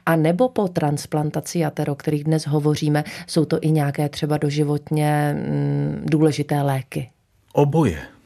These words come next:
Speaker 2: Jednak pravidelné kontroly, které se samozřejmě u toho příjemce po transplantaci v čase ředí. To znamená, ze začátku chodí jednou za týden, pak jednou za čtrnáct dní, za tři,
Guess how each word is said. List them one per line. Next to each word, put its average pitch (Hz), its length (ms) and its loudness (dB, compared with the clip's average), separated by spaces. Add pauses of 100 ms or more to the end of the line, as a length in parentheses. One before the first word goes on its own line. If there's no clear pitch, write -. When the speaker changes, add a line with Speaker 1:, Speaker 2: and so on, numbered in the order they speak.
Speaker 2:
Jednak 120 280 2
pravidelné 120 520 4
kontroly, 107 460 0
které 107 280 2
se 117 140 0
samozřejmě 107 580 2
u 90 80 -4
toho 101 180 0
příjemce 98 460 0
po 92 120 0
transplantaci 92 680 -2
v - 100 -12
čase 98 360 0
ředí. 82 400 0
To - 140 -6
znamená, 85 460 0
ze 85 140 -2
začátku 85 540 -4
chodí 80 360 -10
jednou 80 280 -4
za 80 120 -6
týden, 87 480 -6
pak 78 200 -10
jednou 78 440 -6
za 76 120 -8
čtrnáct 80 440 -6
dní, 80 140 -4
za 82 100 -6
tři, 85 300 -6